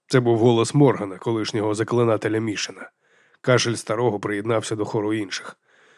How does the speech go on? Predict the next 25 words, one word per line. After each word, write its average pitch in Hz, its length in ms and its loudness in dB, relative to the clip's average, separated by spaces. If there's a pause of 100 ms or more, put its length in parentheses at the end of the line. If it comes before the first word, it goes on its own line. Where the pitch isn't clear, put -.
(160)
Коридор 135 440 6
був 117 200 0
сповнений 113 540 2
хвиль 127 420 4
і 123 100 -8
брижів, 113 480 2 (260)
бризок 127 420 4
і 104 40 -8
кашлю, 110 420 0 (340)
диму 123 380 4
і - 160 -10
команд. 98 440 -4 (680)
Мішин 123 300 4
поспішив 110 480 0
до 110 120 0
знайомого 107 480 0
силуету, 117 520 0
і 101 60 -4
його 104 320 0
очі 107 220 -2
палали. 98 440 -4 (560)
«Сер, 185 300 4 (280)
це 190 160 8
Мішин! 208 320 6 (460)
Вибух!» 165 540 6